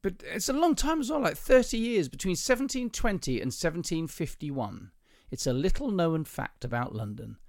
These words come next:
that the city officially went through a period called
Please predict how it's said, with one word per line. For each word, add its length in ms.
that 120
the 80
city 520
officially 440
went 220
through 180
a 60
period 420
called 380